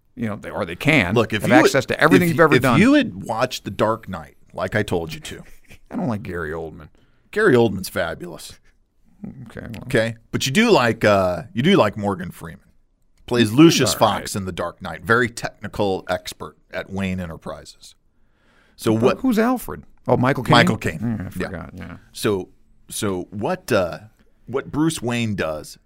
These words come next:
Speaker 2: is he builds a device that can hone in and turn every cell phone into a sonar device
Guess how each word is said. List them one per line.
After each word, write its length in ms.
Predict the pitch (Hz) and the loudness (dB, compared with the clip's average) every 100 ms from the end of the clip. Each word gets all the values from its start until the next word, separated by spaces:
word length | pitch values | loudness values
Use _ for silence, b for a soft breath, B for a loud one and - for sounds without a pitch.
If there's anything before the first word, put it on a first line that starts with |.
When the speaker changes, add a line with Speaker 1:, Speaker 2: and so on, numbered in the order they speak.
| _ _ | _ _
Speaker 2:
is 340 | 98 95 85 - | -6 -6 -6 -6
he 120 | 131 | -6
builds 420 | 117 123 123 104 | 0 2 2 -2
a 60 | 101 | -8
device 600 | 92 82 135 101 92 - | -8 -6 -6 -6 -8 -6
that 200 | 92 - | -6 -8
can 140 | - | -12
hone 380 | 92 143 143 117 | -6 -4 -4 -2
in 340 | 135 92 87 104 _ _ _ _ | -4 -6 -10 -14 _ _ _ _
and 200 | - 98 | -8 -6
turn 260 | 98 127 110 | -6 -4 -2
every 300 | 110 98 101 | -2 -2 -4
cell 320 | - - - | -4 -4 -4
phone 360 | - 107 95 95 | -4 -2 -2 -4
into 300 | 104 101 95 | -6 -4 -6
a 80 | 82 | -6
sonar 800 | - - 185 208 110 80 78 - _ _ | -6 0 0 0 -2 -8 -12 -20 _ _
device 640 | - 85 85 82 110 - | -8 -6 -6 -8 -8 -8